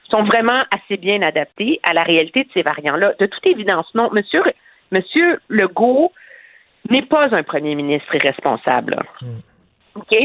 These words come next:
Speaker 1: Alors, il y a quelque chose qui cloche dans la capacité du gouvernement de gérer les paramètres de cette nouvelle pandémie dans la pandémie. Parce que c'est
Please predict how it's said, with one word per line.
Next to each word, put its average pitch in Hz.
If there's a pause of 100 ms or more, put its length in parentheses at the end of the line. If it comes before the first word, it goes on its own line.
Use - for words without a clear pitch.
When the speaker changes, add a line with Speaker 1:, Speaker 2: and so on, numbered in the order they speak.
(720)
Speaker 1:
Alors, 196 (280)
il 196
y 220
a 196
quelque 381 (100)
chose 370 (140)
qui 202
cloche - (720)
dans 240
la 180 (100)
capacité 302
du 185
gouvernement 160 (640)
de 202 (180)
gérer 285
les 185
paramètres 202 (480)
de 185 (160)
cette 294 (160)
nouvelle 277 (220)
pandémie 202
dans 175
la 147
pandémie. 156
Parce -
que 220 (100)
c'est 233